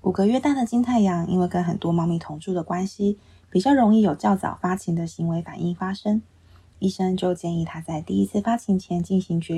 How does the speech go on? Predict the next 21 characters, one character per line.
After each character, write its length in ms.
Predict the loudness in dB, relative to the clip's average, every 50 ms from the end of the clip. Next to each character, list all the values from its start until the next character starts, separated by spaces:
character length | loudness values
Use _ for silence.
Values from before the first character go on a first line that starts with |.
| 2
育， 160 | 2 0 0 -4 _ -20 -20 _ _ -20 _ _ _ _ 0
能 100 | 2 4
够 160 | 4 4 4
降 200 | 2 2 0 0
低 120 | 0 0 -2
百 160 | -2 -2 -2
分 160 | 0 -2 -2
之 120 | -2 -2 -4
九 200 | -6 -8 -10 -12
十 180 | -8 -4 -2
一 160 | 0 0 2
的 180 | 2 2 2 2
罹 160 | 2 0 -2
患 320 | -2 0 0 2 2 2 0
乳 280 | -2 -4 -6 -8 -10 _ _ -10 -6
房 260 | -4 0 0 0 0
肿 240 | 0 -4 -8 -8 -6
瘤 120 | -6 -4
的 100 | -4 -6
风 220 | -4 -2 -2 -2 -2
险。 180 | -4 -8 -12